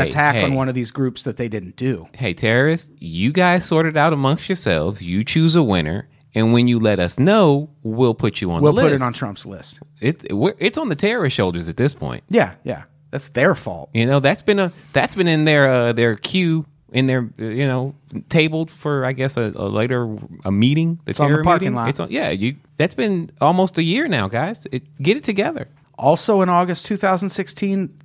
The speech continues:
Speaker 2: oh, these names are turning into the real terror attacks.
Speaker 1: <laughs>
Speaker 2: August two thousand sixteen, the Gaziantep bombing. This one, how fucking awful is this? A child suicide bomber targeted a wedding ceremony,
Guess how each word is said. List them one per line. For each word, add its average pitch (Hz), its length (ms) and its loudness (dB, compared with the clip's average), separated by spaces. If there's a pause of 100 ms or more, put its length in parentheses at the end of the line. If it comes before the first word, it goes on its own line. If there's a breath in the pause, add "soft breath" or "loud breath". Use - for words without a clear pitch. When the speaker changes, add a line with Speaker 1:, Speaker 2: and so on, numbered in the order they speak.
(220)
Speaker 2:
oh, - 420 -6
these 107 260 -6
names 143 440 0
are 117 80 0
turning 123 360 2
into 120 200 2
the 107 80 -2
real 147 220 0
terror 98 420 -2
attacks. 98 400 -2
Speaker 1:
<laughs> - 760 0
Speaker 2:
August 160 400 0
two 185 100 -2
thousand 156 360 0
sixteen, 151 420 -4
the 127 80 -2
Gaziantep 151 840 0
bombing. 196 440 0 (760 soft breath)
This 143 400 0
one, 147 280 2
how 160 180 -2
fucking 143 320 -2
awful 127 300 0
is 107 100 -2
this? 147 320 -2
A 139 160 2
child 202 920 2
suicide 165 760 2
bomber 127 460 0 (340 loud breath)
targeted 190 560 2
a 175 160 2
wedding 185 500 4
ceremony, 123 840 2